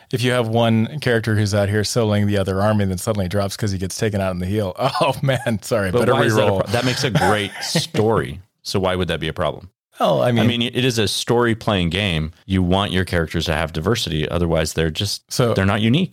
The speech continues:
Speaker 1: So, well, see, and that's exactly the problem. Tell me, how special do the other soldiers on the boat with Achilles feel?
Speaker 2: Well, if you talk about his myrmidons, I think they feel pretty darn special.
Speaker 1: Yeah, but they're not Achilles, right?
Speaker 2: Yeah, they're not Achilles, but
Speaker 1: <laughs>
Speaker 2: it doesn't mean they don't go back and have a great story to tell.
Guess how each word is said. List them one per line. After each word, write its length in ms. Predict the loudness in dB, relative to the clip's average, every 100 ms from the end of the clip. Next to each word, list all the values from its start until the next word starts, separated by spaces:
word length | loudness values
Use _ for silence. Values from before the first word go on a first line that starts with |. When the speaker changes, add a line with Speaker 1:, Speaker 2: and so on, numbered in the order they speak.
| _
Speaker 1:
So, 160 | -12 -12 _ _
well, 240 | 0 0 0
see, 280 | -2 0 2
and 120 | 2
that's 160 | 0
exactly 400 | -2 -4 -4 -6
the 120 | -8 -8
problem. 540 | -4 -4 -4 -10 -14 -16 _
Tell 200 | 0 2
me, 260 | 2 -2 -14 _
how 560 | -4 0 2 2 2 -2
special 560 | -4 0 0 0 -4 -4
do 120 | -4
the 140 | -2
other 240 | 0 0 -2
soldiers 640 | -4 -6 -4 -4 -4 -4
on 140 | -4
the 80 | -6
boat 200 | -6 -8
with 160 | -8 -10
Achilles 440 | -8 -8 -10 -10
feel? 340 | -10 -10 -12 -16 _
Speaker 2:
Well, 220 | -2 0
if 160 | 2 0
you 60 | -2
talk 240 | 0 0
about 160 | 0 0
his 120 | 0
myrmidons, 640 | 0 2 2 2 0 0
I 80 | 0
think 180 | 0 0
they 140 | 0
feel 180 | 0 -2
pretty 240 | 0 0
darn 220 | 0 0
special. 340 | 0 -2 -2 -2
Speaker 1:
Yeah, 160 | -2 -2
but 160 | 0 0
they're 100 | 2
not 180 | 2
Achilles, 640 | 0 -2 -2 -4 -10 -12 -12 -20 -20 _ -4
right? 140 | 0
Speaker 2:
Yeah, 140 | 2 2
they're 160 | 2
not 180 | 2 0
Achilles, 460 | -2 0 0 0 0
but 200 | -2 0
Speaker 1:
<laughs> 400 | 0 0 -2 -2
Speaker 2:
it 180 | -2 0
doesn't 300 | 0 0 0
mean 140 | 2
they 100 | 2
don't 180 | 2 0
go 140 | 0
back 320 | 0 0 0 -2
and 80 |
have 120 | -2 -2
a 60 |
great 240 | 0 0 0
story 300 | 0 0 0
to 100 | -2
tell. 340 | -2 -2